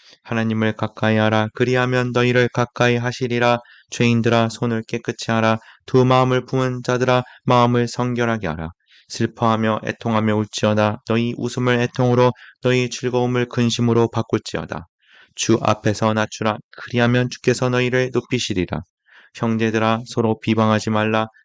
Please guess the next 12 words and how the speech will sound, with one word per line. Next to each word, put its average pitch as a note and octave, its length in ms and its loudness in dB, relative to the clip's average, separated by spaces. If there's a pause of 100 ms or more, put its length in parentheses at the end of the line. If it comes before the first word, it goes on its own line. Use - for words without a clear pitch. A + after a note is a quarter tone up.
형제를 B2+ 500 0
비방하는 B2 580 0
자나 B2 380 0
형제를 B2 500 -2
판단하는 A#2+ 540 0
자는 A#2 260 2 (300)
곧 A#2+ 260 0
율법을 A#2 520 0
비방하고 A#2 640 2
율법을 B2+ 480 2
판단하는 C3 520 0
것이라. F#2+ 360 -4